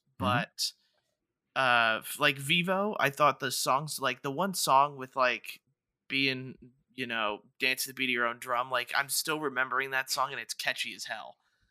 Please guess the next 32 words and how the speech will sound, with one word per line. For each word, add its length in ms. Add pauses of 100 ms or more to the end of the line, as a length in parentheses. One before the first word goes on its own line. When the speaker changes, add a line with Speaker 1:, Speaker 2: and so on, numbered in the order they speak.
(100)
Speaker 1:
Yeah. 180
Speaker 2:
So, 360 (380)
like, 140
I, 220
uh, 160 (120)
I 80
like 220
that 200
song, 200
and 80
I 60
also 240
just, 360
I, 240
I 40
like 200
the 80
movie 340
in 100
general. 440 (400)
Speaker 1:
Okay. 220
Speaker 2:
Uh, 100
if 120
it's 140
just 160
a 40
fun 260
little 320
story 440
about, 340
you 80
know, 200